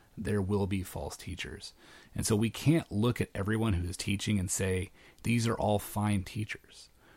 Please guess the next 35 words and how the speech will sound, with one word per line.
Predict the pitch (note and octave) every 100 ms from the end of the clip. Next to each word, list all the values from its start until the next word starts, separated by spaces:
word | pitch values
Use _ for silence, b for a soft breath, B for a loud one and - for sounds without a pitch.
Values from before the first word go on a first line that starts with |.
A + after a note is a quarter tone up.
| B
We | A#2 G#2
have | - A#2+ B2 -
to |
operate | - F#2+ - F#2+
under | E2 F#2
the | F2+ F2
assumption | - G2 F#2+ D#2+ F#2
that | - -
some | - G2+ G#2 A#2 A2+ B B B -
are | - G#2
probably | - - G#2+ G#2+ G#2+ G2 G2+
false | - G#2 D#2+ -
teachers. | - G2+ - B1 - - - B B B
And | F2+ G#2
how | - A2 G#2+
can | - A#2
we | G#2+
tell | - - - - C#3 D#3 -
if | C3+
these | C3 B2+
teachers | B2+ C3 C3+
are | B2+
false | - C3 B2
teachers? | - B2 C#3 D#3 - - _ _ _ _ -
We |
look | F#2 -
at | -
their | -
fruit. | - - G#2+ - - B B B -
We | A2+
look | A2+
at | G#2+
what | G2
they're | G2 G2
teaching. | - A#2 - -